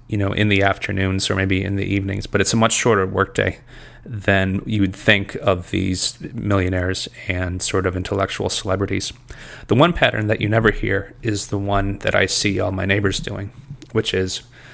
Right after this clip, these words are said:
uh, get up before you want to with your alarm clock, sort of scream at your kids to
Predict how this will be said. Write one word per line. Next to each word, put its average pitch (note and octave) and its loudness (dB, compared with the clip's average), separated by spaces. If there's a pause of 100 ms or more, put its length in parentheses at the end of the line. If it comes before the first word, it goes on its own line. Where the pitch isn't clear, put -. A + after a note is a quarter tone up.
(340)
uh, F#2+ -2
get A2 4
up - 0
before A2 4
you F#2+ 0
want F#2+ 2
to G2 2
with - -2
your G2 6
alarm F#2 2
clock, F#2 2
sort G2+ 2
of F#2 -2
scream F#2 2
at F#2 0
your F2+ -6
kids - 0
to F#2 -2